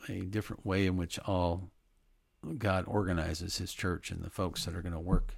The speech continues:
in the field, in, uh, the field of trying to save people. And, and you don't see anything different today. As many people that have come to Christ over the years, um,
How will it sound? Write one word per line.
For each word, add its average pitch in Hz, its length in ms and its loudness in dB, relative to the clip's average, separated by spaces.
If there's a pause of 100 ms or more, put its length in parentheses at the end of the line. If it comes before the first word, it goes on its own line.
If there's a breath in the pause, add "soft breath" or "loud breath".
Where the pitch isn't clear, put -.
(800 loud breath)
in 123 200 6
the 98 100 6
field, 85 480 -2
in, 95 420 2 (180)
uh, 87 540 -4
the 92 100 -4
field 90 300 0
of 80 80 -10
trying 85 260 -2
to 80 60 -2
save 82 300 -4
people. 82 360 -4
And, 82 160 -4 (460)
and 104 320 0
you 117 180 2
don't 120 320 -2
see 131 160 0
anything 117 360 2
different - 300 0
today. 85 560 -2 (400)
As 85 160 -4
many 95 160 4
people 92 400 -2
that 85 160 -2
have 80 140 -6
come 107 200 0
to 87 60 0
Christ 78 400 -4
over 82 160 -4
the 80 80 -2
years, 78 420 -2 (760 loud breath)
um, 80 460 0